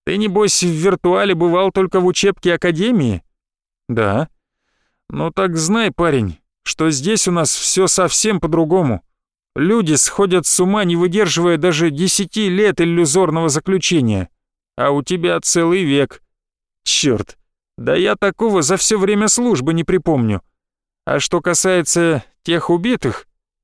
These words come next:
считай, что тебе повезло. Трекер на шее записывал происходящее,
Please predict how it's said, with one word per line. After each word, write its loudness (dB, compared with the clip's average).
считай, -4
что -2
тебе 0
повезло. 2
Трекер 0
на 0
шее 0
записывал 0
происходящее, -2